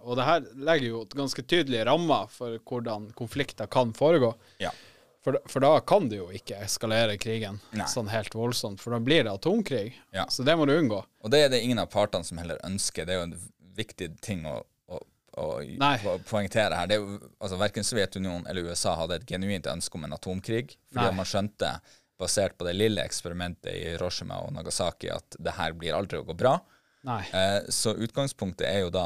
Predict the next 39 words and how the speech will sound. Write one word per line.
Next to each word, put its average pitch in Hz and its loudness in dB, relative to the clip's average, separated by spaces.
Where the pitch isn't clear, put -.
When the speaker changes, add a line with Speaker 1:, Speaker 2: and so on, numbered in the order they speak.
Speaker 2:
at, - -10
eh, 82 -2
konsekvensen 117 0
av - 2
det 92 2
er 101 -2
at 98 -2
du - -8
får 117 4
en 117 2
haug 135 4
med 80 -6
det 92 0
vi 85 -8
kaller 95 -4
for 82 -6
proxykriger. 78 -4
Speaker 1:
Ja. 127 4
Speaker 2:
Eller, 85 -4
altså, 85 -6
sånn 80 -6
her, 82 -2
eh, 82 -4
f-, - -10
eh, - -8
for, - -8
eh, 85 -8
eh. 110 -20
Speaker 1:
Eh, - -4
det, 196 4
det 180 10
er 180 12
altså 131 6
kriger 127 6
der, 107 0
der 113 4
U 120 -2
S - 0
A 127 8